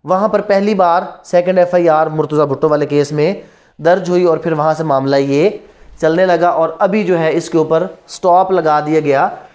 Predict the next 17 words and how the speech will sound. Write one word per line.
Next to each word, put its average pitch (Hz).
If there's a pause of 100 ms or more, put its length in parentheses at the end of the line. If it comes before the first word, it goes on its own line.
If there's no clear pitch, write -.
(140)
कि 175
कोई 190
भी 190
जो 175
है 156
वो 156
सेकंड 156
एफ़आईआर 147
आपकी 135
जो 135
है 135
वो 131
लॉज 127 (420)
नहीं 135
हो 165
सकती। 185 (400)
मौजूदा 190